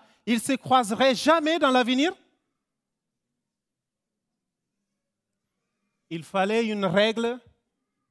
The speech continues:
qui va jusqu'à l'infini. Et ça n'existe pas.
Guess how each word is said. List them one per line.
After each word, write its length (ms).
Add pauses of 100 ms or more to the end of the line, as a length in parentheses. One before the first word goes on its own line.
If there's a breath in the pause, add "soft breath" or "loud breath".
(220)
qui 100
va 300
jusqu'à 420
l'infini. 580 (3750)
Et 120
ça 200
n'existe 540
pas. 300